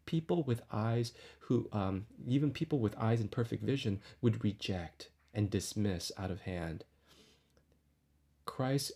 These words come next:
offers the ability to see into his kingdom for all who are willing to submit to him.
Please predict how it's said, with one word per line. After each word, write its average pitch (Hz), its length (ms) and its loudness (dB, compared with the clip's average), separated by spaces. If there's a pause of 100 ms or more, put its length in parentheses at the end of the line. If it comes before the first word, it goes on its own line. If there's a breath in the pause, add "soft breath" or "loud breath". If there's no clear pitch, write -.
offers 107 600 0 (760)
the 104 260 2
ability 117 500 0
to 117 160 -2
see 120 460 -2
into 107 200 -2
his 104 180 0
kingdom 98 500 -4
for - 160 -6
all 110 280 2
who 110 240 4
are 107 100 -4
willing 110 240 4
to 98 120 -4
submit 95 440 -4
to 104 80 -6
him. 87 380 -6